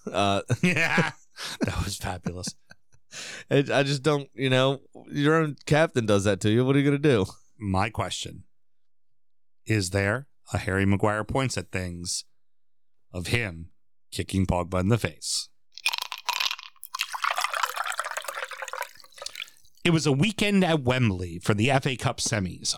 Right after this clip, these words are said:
Speaker 2: Unfortunately, we get the final that only Liverpool and Chelsea supporters will care about. Liverpool three, Manchester City two, Chelsea two, Crystal Palace nil. Um, we kinda went for a while on the first segment, and I wanna make sure that we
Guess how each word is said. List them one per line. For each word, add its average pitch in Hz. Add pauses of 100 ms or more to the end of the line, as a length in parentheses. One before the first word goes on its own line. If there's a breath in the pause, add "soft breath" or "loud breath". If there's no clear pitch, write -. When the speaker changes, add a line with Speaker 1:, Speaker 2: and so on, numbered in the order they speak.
Speaker 2:
Unfortunately, 135
we 135
get -
the 160
final 151
that 143
only 214
Liverpool 156
and 127
Chelsea 107
supporters 95
will 101
care 85
about. 80 (480 loud breath)
Liverpool 147 (140)
three, 107
Manchester 113
City 92
two, 151 (300 soft breath)
Chelsea 156
two, 104
Crystal -
Palace 104
nil. 82 (300 loud breath)
Um, 120 (420)
we 156
kinda 139 (460)
went 127
for 131
a 120
while 127
on 123
the 113
first 123
segment, 131
and 104
I 98
wanna 107
make 104
sure -
that 101
we 101